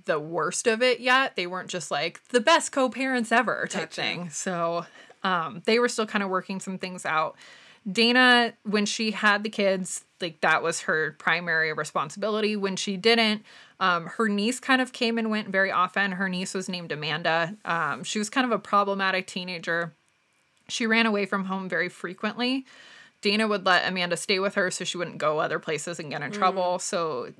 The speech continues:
Speaker 1: Da-, Amanda and her friends would often come visit Dana, and that was kinda like their safe space. Um, Amanda had a very close bond with Dana,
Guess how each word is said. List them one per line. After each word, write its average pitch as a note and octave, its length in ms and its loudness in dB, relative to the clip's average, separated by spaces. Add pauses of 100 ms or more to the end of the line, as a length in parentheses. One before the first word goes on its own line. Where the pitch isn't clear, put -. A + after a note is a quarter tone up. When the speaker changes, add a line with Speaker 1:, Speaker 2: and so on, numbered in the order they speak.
(140)
Speaker 1:
Da-, - 220 -4
Amanda G#3 440 2
and F#3+ 120 0
her F3 140 -4
friends D#3+ 380 -2
would F3+ 100 -4
often - 380 -2
come F3 260 -6
visit B3 320 0
Dana, G#3+ 400 2
and F#3 120 -2
that - 80 -2
was - 100 -8
kinda G3 200 -2
like F#3+ 200 -2
their D#3+ 140 -2
safe - 320 -8
space. - 580 -4 (600)
Um, F3+ 380 0
Amanda A3+ 720 4 (200)
had F#3 340 0
a F3 60 0
very F3 240 -4
close F#3+ 300 -10
bond G#3 520 2
with E3 160 -4
Dana, E3 460 -4